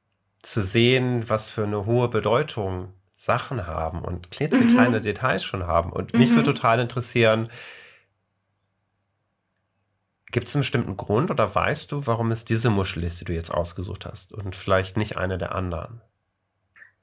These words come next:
Speaker 2: Ähm, also es sind insgesamt vier Muscheln, zwei rote und die gibt's auch noch in Schwarz.
Speaker 1: Mhm.
Speaker 2: Ähm,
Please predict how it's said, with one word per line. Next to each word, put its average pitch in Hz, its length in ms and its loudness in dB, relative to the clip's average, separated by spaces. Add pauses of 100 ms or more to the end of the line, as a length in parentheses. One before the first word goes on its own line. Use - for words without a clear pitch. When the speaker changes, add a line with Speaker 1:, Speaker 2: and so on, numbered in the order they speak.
(460)
Speaker 2:
Ähm, 285 800 4 (100)
also 233 180 2
es 240 100 2
sind 240 100 0
insgesamt 208 480 0
vier 202 240 4
Muscheln, 320 520 2
zwei 180 280 2
rote 240 520 2
und 220 140 0
die 196 60 2
gibt's 190 220 -2
auch 180 160 -2
noch 180 160 0
in 165 80 -4
Schwarz. 175 760 2 (220)
Speaker 1:
Mhm. 131 320 -2
Speaker 2:
Ähm, 220 1300 2